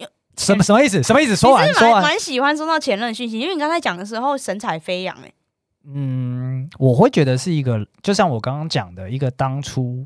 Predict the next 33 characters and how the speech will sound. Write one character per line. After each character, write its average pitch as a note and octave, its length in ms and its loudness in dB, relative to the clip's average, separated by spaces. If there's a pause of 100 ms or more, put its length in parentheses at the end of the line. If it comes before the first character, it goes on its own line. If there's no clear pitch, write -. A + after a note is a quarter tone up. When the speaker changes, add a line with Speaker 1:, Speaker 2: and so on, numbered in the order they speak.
(120)
Speaker 1:
认 F3 180 2
识 D3+ 160 -4
到 C#3+ 160 2
你 A#2 140 -6
本 G2 240 -6
质， G#2 160 -12
不 B2+ 140 -4
论 F3 160 0
那 F3 80 -8
个 C#3 100 -6
本 G2+ 180 -10
质 G#2 200 -14
是 B2+ 120 -12
怎 G2+ 140 -12
么 G2+ 60 -10
样 G#2 160 -8
的， G2+ 100 -14
那 B2+ 240 -8 (580)
就 E3+ 120 0
是， D#3 280 0 (600)
就 F#3 100 0
是 G#3 140 0
一 F#3 80 -2
种 C3+ 180 -2
connection B2 500 -4
没 A2+ 120 -8
有 A2+ 100 -8
断 G#2 240 -8
掉， G#2 220 -10
然 G#2+ 100 -6
后 C#3 100 -4
跟 C3+ 220 -4 (140)
一， C3+ 120 -10